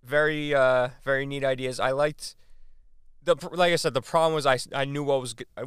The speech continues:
what was happening, and I mean, it, it's in the title, too, actually, but they give it away in the first scene. If they didn't give it away in the first scene and kinda let you, like, figure out what the heck's going on, 'cause is it just a ghost? Is it her imagination?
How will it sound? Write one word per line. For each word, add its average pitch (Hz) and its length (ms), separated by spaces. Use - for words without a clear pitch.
what 131 160
was 127 120
happening, 139 520
and 135 80
I 127 60
mean, 135 280
it, 131 140
it's - 160
in 127 80
the 117 100
title, 110 380
too, 117 280
actually, 107 460
but 107 320
they 143 140
give 165 180
it 156 60
away 139 220
in 131 60
the 123 80
first 127 300
scene. 123 160
If 135 140
they 147 180
didn't 160 320
give 165 140
it 156 60
away 147 180
in 143 60
the 139 60
first 135 380
scene 131 380
and 131 200
kinda 135 220
let 127 180
you, 131 160
like, 113 500
figure 123 200
out 104 80
what 120 120
the 123 100
heck's 127 240
going 123 280
on, 123 300
'cause 127 180
is 123 200
it 120 60
just 127 280
a 120 40
ghost? 127 520
Is 110 140
it 110 100
her 120 120
imagination? 120 1000